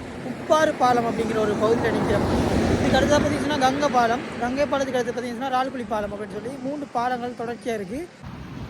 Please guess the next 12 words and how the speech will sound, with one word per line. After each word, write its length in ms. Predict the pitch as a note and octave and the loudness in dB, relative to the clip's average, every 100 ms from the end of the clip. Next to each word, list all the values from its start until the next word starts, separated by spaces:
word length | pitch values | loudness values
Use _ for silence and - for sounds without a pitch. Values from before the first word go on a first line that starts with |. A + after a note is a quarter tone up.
| - - - - - | -12 -10 -10 -8 0
இப்ப 120 | G#3+ | 4
நீங்க 180 | A#3+ A#3+ | 6 6
பார்க்குற 680 | A3 C4 C#4 C#4 C#4 C4 | 8 8 10 10 10 10
பகுதி 300 | A3+ A#3 B3 | 8 6 6
பார்த்தீங்கன்னு 400 | B3+ A#3 A#3 - | 4 2 0 0
சொன்னா, 180 | G#3+ A#3 C#4+ F#4 - - - - - - - - | 2 2 2 -2 -6 -6 -6 -8 -10 -14 -12 -2
திருவண்ணாமலையில 580 | C4 D4+ D4 B3+ A#3 | 4 4 6 6 6
இருக்கிற 300 | A3 G#3+ A3 C4 E4 - - | 4 4 4 4 2 -4 -2
கொட்டியார 540 | A#3+ G#3 - D4+ C#4+ | 0 2 6 8 10
வளைகுடாவோட 680 | B3 A#3+ C4 C4 C4 A#3+ B3+ | 8 8 6 6 8 8 6
சேர்ந்த 420 | A#3 A#3+ B3 C4+ C4 | 4 4 4 2 -2
பகுதிகள். 500 | G#3+ A3 G#3+ F#3+ | 0 0 2 0